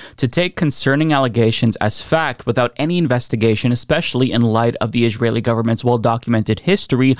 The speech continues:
of using torture and obtaining forced confessions as a means to suspend life-saving aid demonstrates the emptiness of the Biden administration's claims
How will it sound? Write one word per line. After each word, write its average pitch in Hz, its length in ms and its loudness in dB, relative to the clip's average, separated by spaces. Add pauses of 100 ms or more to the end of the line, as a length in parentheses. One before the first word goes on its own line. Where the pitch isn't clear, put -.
(220)
of 139 140 2
using 131 320 2
torture 170 460 0
and 113 160 -2
obtaining 120 440 0
forced 127 400 -2
confessions 123 720 0 (280)
as 123 180 -2
a 131 60 4
means 156 320 2
to 147 120 -2
suspend 135 920 0 (200)
life-saving 165 840 0
aid 123 240 2
demonstrates 117 600 0
the 127 220 -4
emptiness 135 560 2
of 117 120 -4
the 123 80 0
Biden 113 220 0
administration's 113 640 0
claims 139 460 2